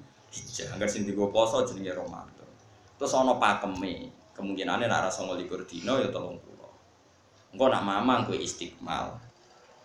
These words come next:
Wis aman. Iku disebut dzalikat dinul qayyim. Iki saiki agama iku wis jejeg. Jejeg ku aturan-aturane wis permanen. Mulane wong matematika sing jeblok kok Mustafa iki ra oleh mulang iki. Bahaya iki.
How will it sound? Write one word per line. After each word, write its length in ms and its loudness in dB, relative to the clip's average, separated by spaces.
Wis 460 -2
aman. 400 -4
Iku 140 -2
disebut 500 -4
dzalikat 800 2
dinul 640 -2
qayyim. 580 -2
Iki 200 -4
saiki 260 -2
agama 460 0
iku 160 -4
wis 100 -6
jejeg. 480 -10
Jejeg 380 -4
ku 80 4
aturan-aturane 880 2
wis 160 -4
permanen. 480 -10
Mulane 280 2
wong 140 4
matematika 500 4
sing 140 2
jeblok 400 2
kok 100 4
Mustafa 380 0
iki 140 -2
ra 120 6
oleh 160 4
mulang 400 2
iki. 160 -10
Bahaya 400 6
iki. 160 4